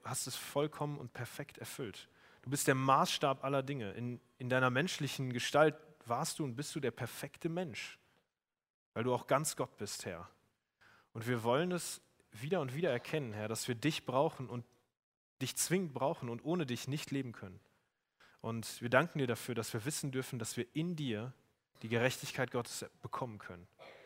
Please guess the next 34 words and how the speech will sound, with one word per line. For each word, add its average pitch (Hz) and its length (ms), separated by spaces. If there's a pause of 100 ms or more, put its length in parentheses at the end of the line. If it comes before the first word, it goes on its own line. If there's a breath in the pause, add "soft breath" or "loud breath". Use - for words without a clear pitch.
(220 loud breath)
Jesus, 127 300
in 160 160
dir 151 200
können 151 300
wir 147 100
gerecht 135 380
werden 110 240
und 113 120
in 170 160
dir 147 200
können 139 320
wir 123 220 (420 loud breath)
diesem 127 180
Anspruch 143 440
gerecht 107 400
werden, 104 300
noch 117 200
gerechter 160 440
zu - 120
sein 156 280
als 147 160
die 147 80
schriftgelehrten 139 640
Pharisäer, 127 500
noch 120 200
gerechter 151 380
als 135 180
jedes 170 320
religiöse 151 540
System 156 440
auf 147 120
dieser 139 280
Welt, 113 220
Herr, 95 180